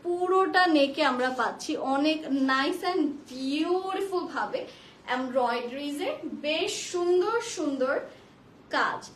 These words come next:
এটার উপর থেকে নিচ পোরশন পুরোটাতে আমরা খুব সুন্দর সুন্দর এমব্রয়ডারিজ এর কাজ পাচ্ছি। আর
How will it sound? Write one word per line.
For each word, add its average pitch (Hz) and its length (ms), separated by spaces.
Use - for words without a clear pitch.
এটার 285 360
উপর 339 340
থেকে 381 440
নিচ 311 580
পোরশন 294 580
পুরোটাতে 349 760
আমরা 247 280
খুব 480 180
সুন্দর 285 320
সুন্দর 262 300
এমব্রয়ডারিজ 247 840
এর 285 200
কাজ 208 360
পাচ্ছি। - 460
আর 226 140